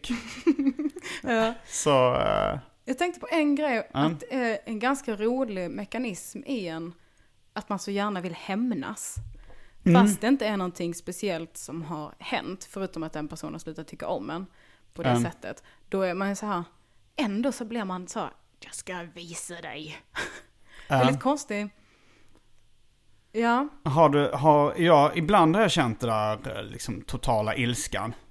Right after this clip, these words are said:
Speaker 2: Men ibland så har jag också bara känt att, "Ah, vad fan, jag går vidare."
Speaker 1: Mm.
Speaker 2: Jag är,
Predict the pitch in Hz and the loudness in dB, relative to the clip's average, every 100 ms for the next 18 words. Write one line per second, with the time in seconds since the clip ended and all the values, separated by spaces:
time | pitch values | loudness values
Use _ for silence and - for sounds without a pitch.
0 | - - - - - - 131 123 139 120 | -20 -20 -20 -20 -20 -2 2 4 6 6
1 | 107 110 - - 131 139 160 - 117 113 | 4 0 -2 -4 6 8 8 6 -2 -2
2 | 107 - 101 104 - - - 107 - - | -2 -4 -6 -8 -12 -12 -12 -10 -10 -10
3 | - - - - 113 117 110 110 107 - | -12 -12 -16 -12 -12 -10 -8 -8 -8 -12
4 | - - - - - 233 226 226 240 - | -12 -14 -16 -20 -8 0 2 2 -2 0
5 | 135 113 104 107 101 | 2 2 2 0 -4